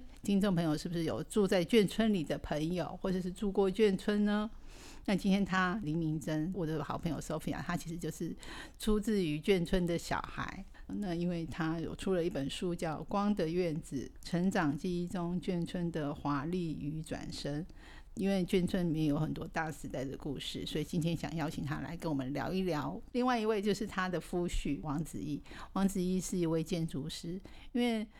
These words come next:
进行光的院子的改造需要有一个很强力的动力推手，就是王子毅，真的就是如鱼得水，有了夫婿的助力，让光的院子可以顺利的呈现在大家眼前。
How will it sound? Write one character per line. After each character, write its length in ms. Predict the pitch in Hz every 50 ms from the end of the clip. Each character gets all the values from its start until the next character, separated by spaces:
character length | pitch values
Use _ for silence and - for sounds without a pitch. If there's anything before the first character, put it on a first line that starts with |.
| - - - - -
进 200 | - 254 247 226
行 240 | - - 175 175 180 180
光 260 | - 220 214 208 214
的 100 | 202 180
院 240 | 180 196 190 180 170
子 160 | 156 170 151
的 120 | 151 170 156
改 220 | - 165 - -
造 340 | 147 - 185 160 156 160 -
需 180 | - - - 190
要 120 | 175 170
有 80 | 160 147
一 80 | 147
个 180 | - 170 165 139
很 260 | - - 165 151 151
强 240 | - - 175 156 175
力 140 | 185 196 175
的 220 | 175 160 151 139 - - - -
动 180 | 233 208 196
力 160 | 190 202 180
推 300 | 170 - - 202 180 185
手， 260 | 190 - - 160 - 190 185
就 80 | 185
是 140 | 160 - 185
王 200 | 160 139 139 160
子 200 | 143 - - -
毅， 160 | 135 147 180
真 200 | 170 - 170 170
的 160 | 170 175 170 160
就 80 | 170
是 200 | 165 185 175 160
如 240 | 151 160 160 170 185
鱼 180 | 196 185 190 180
得 260 | - 175 160 165 180
水， 220 | - - - 175 156
有 120 | 160 147
了 100 | 135 156
夫 180 | - - 208 214
婿 240 | 202 - 233 220
的 160 | 196 - 165 156
助 300 | - - 220 208 190 185
力， 300 | 196 202 190 160 139 - - - - - - - - - -
让 180 | 208 190 180
光 200 | 147 190 180 190
的 280 | 190 180 175 175 170 165
院 280 | 170 185 180 170 160 165
子 220 | - - - -
可 80 | - 175
以 120 | 156 147
顺 280 | 143 - 190 170 165 170
利 120 | 170 156
的 240 | 139 165 - - -
呈 180 | - - 151 147
现 180 | - 190 170
在 80 | 165 175
大 140 | 147 - 151
家 160 | 147 143 151
眼 240 | 147 - 131 131 147
前。 340 | - - - 147 - 180